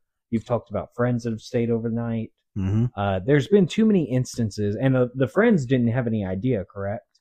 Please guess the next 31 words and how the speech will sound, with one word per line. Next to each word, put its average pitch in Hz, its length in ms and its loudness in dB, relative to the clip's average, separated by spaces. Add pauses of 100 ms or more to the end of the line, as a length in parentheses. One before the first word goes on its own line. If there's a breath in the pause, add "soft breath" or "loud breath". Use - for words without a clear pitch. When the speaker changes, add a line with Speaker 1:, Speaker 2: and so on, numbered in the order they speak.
Speaker 2:
No, 101 200 4
they 90 80 4
had 90 120 4
Speaker 1:
That - 40 2
Speaker 2:
no 92 60 2
Speaker 1:
there, 120 100 4
Speaker 2:
idea. 113 100 0
Speaker 1:
there 127 160 0
was 117 140 0
any 110 200 -2
activity 101 520 -6
here 95 200 -8
prior. 104 440 -6
Speaker 2:
I 95 60 -4
didn't 92 220 -4
tell 104 180 -2
them. 92 140 -6 (520)
Speaker 1:
And 95 300 -2
they, 110 280 0 (380)
what, 135 260 4
what, 135 220 2
what 131 180 2
did 123 100 -6
you 135 80 -2
say? 131 220 2
They 110 140 2
woke 110 260 0
up 113 180 0
the 117 80 -2
next 113 240 -4
day? 120 340 -2